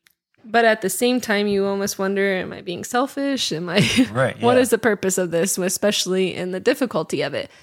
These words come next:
Speaker 1: But throughout that experience, I think he was just trying to teach me, <laughs>
Speaker 2: Uh-huh.
Speaker 1: to teach me to live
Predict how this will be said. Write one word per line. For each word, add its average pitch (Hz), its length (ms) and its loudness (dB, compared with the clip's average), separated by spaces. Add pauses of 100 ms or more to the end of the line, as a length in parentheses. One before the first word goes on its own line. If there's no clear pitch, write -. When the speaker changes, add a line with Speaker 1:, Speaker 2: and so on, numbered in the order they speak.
(320)
Speaker 1:
But 262 300 4 (880)
throughout 220 580 4
that 190 140 2
experience, 180 680 0
I 170 80 4
think - 480 -2 (2000)
he 233 180 -2
was 226 140 4
just 254 200 0
trying 214 240 4
to 208 80 -2
teach - 280 -6
me, 175 120 2 (240)
<laughs> - 240 2
Speaker 2:
Uh-huh. 82 320 -6 (120)
Speaker 1:
to 220 140 0
teach 220 300 0
me 214 200 4
to 196 200 0
live 202 400 2